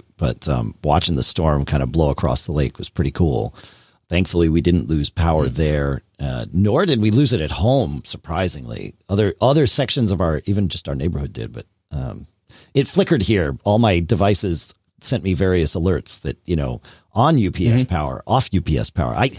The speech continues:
Speaker 1: highly recommend, well, two things. I highly recommend if you have any sort of, well, electronics in your house, which if you're listening or watching this, then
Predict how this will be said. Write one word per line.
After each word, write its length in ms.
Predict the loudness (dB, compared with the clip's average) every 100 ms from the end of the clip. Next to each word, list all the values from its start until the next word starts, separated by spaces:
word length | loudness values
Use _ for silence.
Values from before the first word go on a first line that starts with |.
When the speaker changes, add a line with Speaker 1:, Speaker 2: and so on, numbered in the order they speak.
| -14 -12
Speaker 1:
highly 320 | -2 0 2 2
recommend, 760 | 2 2 2 2 2 0 -2 -6 _ _ -6
well, 220 | -2 -2
two 200 | 0 0
things. 360 | 0 -2 -6 -14 _ _ _ -2
I 180 | 0
highly 380 | 2 2 2 2
recommend 420 | 2 0 0 0
if 80 | -2
you 120 | -2
have 400 | 0 2 2 2 0
any 300 | 0 2 0
sort 360 | -2 -2 0
of, 280 | 2 0 -2 -10 _ _ _ 0
well, 240 | 0 2 2
electronics 680 | 2 2 0 0 2 0 0
in 80 | 0
your 100 | 2
house, 320 | 2 0 -4
which 160 | -6
if 140 | -6 -2
you're 240 | 0 0 -2
listening 380 | -2 -2 -2 -2
or 60 | 0
watching 380 | 0 -2 0 -2
this, 260 | -4 -6
then 300 | -8 -8 -10